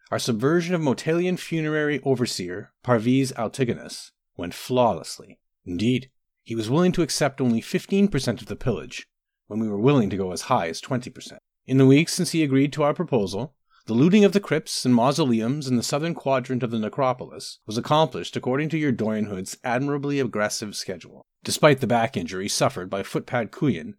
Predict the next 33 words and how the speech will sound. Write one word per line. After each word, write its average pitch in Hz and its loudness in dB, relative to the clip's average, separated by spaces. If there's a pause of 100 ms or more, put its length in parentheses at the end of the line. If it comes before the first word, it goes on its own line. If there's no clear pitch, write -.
(160)
in 110 -6
the 104 -4
Crypt 131 -2
of 107 -6
Virtuous 92 -8
Maidens. 92 -8 (640)
The 117 2
harvesting 175 6
and 143 2
sale 139 0
of 139 -2
the 135 0
sacred 131 0
Welkins 107 -2
was 127 -2
likewise 98 0
a - -4
complete 98 -6
success, - -6 (380)
and 123 4
your 127 10
idea 139 6
of 147 2
substituting 123 0
imitation 170 -2
stones 127 0
of 113 -6
turquoise 160 -2
glass 90 -4
treated 139 2
with 127 2
glow 165 2
spells - -8